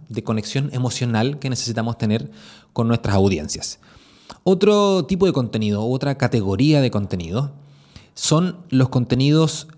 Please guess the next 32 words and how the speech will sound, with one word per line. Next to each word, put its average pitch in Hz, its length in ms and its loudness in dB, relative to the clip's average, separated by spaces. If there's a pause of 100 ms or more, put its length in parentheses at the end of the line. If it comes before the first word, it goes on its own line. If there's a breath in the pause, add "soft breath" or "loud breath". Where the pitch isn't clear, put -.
em, 113 760 0 (260)
de, 120 360 -4
de 117 220 0
promoción 123 720 0
y 143 120 4
venta, 92 460 -2 (160)
que 135 100 0
en 139 80 2
general 147 340 0
son 170 160 -2
los 151 120 0
que 143 100 -4
uno 143 160 0
con 139 80 -4
más 123 180 -4
frecuencia 104 480 -2
hace, - 300 -6 (160)
porque 95 140 -8
son 110 100 -2
los 110 100 0
más 107 140 -2
fáciles, 92 420 -4
¿no? 113 160 -12 (260)
"Hola, 143 220 0
soy 123 100 -6
Sebastián, 170 640 -6
docente, 151 520 -6
mentor, 107 440 -6
y 117 60 -8
te 110 80 -6
ofrezco 131 320 -8
mis 131 300 -8